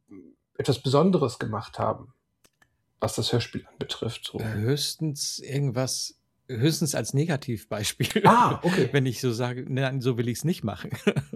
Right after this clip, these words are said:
Speaker 1: Okay.
Speaker 2: Wie, wie, wie ich vorhin schon sagte, dass die Geschichte ins Leere läuft
Speaker 1: Ja.
Speaker 2: oder, oder,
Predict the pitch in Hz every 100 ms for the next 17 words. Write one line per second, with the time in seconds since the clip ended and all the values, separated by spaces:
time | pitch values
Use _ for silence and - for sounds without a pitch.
0 | - - _ - 180 127 117 151 - _
1 | 123 139 139 123 131 - 113 139 143 107
2 | 104 95 113 101 - 113 107 - 120 117
3 | 104 107 110 131 104 104 110 131 - 120
4 | 104 98 104 104 107